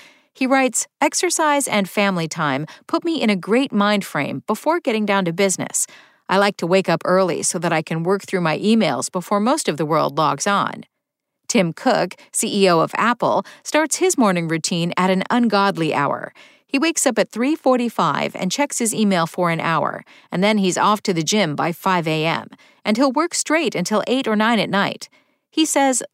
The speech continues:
"The thing about it is, when you love what you do, you don't really think of it as work. It's what you do. And that's the good fortune of where I find myself." Bob Iger, C E O of the Walt Disney Company, gets up at four thirty every morning. He says,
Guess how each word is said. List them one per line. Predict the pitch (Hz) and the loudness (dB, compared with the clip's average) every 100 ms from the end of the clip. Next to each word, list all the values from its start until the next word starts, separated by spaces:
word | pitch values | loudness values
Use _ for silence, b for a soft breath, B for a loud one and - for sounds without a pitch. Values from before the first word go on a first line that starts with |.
| - | -6
"The | |
thing | 254 392 370 | -4 -2 0
about | 262 254 | 2 4
it | 226 175 | 4 4
is, | 165 160 165 | 2 0 -2
when | 196 233 | -2 0
you | 247 | 2
love | 240 311 | 2 0
what | 302 - | 0 -2
you | 202 | -4
do, | 170 233 202 147 160 b - | -2 0 0 0 -4 b -4
you | 247 | 0
don't | 320 349 | 0 2
really | 302 262 | 2 2
think | - 311 302 | 0 -2 0
of | 214 | 2
it | 196 | 2
as | 180 175 | 0 -4
work. | 175 233 - - _ _ 196 | -2 -2 -2 -6 _ _ -8
It's | - | -2
what | 240 - | 0 0
you | 185 | -2
do. | 160 220 185 - - _ _ | 0 0 0 -2 -10 _ _
And | 185 233 | 0 0
that's | 311 - | 0 0
the | 214 | -2
good | 175 254 | 0 -2
fortune | 196 220 226 - 135 | 0 0 0 -2 -4
of | 139 165 | -4 -2
where | 185 | 0
I | 156 | 0
find | 156 185 170 | 0 -2 -2
myself." | 156 143 - 143 - - - _ _ _ _ - | -4 -4 -2 -2 -4 -10 -20 _ _ _ _ -2
Bob | 196 180 | 0 2
Iger, | - 196 196 156 143 | 2 2 2 0 -2
C | - 196 185 | -2 -2 2
E | 180 | 4
O | 170 | 4
of | 160 | 2
the | 165 | 0
Walt | 156 170 | 0 2
Disney | 233 226 170 | 0 0 -4
Company, | - 160 151 151 175 B B - | -4 -4 -4 -6 -6 B B -2
gets | 294 320 | 0 2
up | 311 | 2
at | 254 | 0
four | 233 269 254 | 2 2 2
thirty | 254 311 226 160 | 2 2 2 2
every | 160 165 | 0 0
morning. | 156 143 139 - - b b b | 0 -2 -2 -8 -12 b b b
He | - 294 | -2 0
says, | - 269 233 | 2 2 2